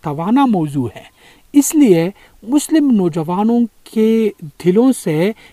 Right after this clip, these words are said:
जिहाद के मुतालिक जो बदगुमानियाँ पैदा हो गई थी,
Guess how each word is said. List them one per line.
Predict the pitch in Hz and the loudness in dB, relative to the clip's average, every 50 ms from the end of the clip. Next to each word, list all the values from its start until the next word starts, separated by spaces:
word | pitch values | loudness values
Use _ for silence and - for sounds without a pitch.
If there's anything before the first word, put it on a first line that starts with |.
| _ - | _ -10
जिहाद | 208 190 160 - - 196 214 240 247 - | -2 -2 -2 0 2 2 2 2 0 0
के | - 254 | -2 -2
मुतालिक | 226 196 175 - 180 160 160 175 185 208 220 233 - _ - - _ _ - | -2 -2 -2 -4 -6 -6 -2 0 0 2 0 -2 -4 _ -20 -20 _ _ -10
जो | 190 208 208 170 | 2 2 2 2
बदगुमानियाँ | 156 180 160 147 - 165 151 156 151 160 180 208 220 220 208 | 4 -2 -4 -2 -4 -6 -4 -2 -2 -2 0 0 0 0 -2
पैदा | - - 160 151 147 180 | -2 -4 -8 -6 -4 -4
हो | 185 190 - - 165 156 160 | -4 -4 -4 -4 -6 -4 0
गई | 196 247 247 202 | 0 0 0 0
थी, | - - - 156 147 165 | -4 -6 -10 -8 -8 -8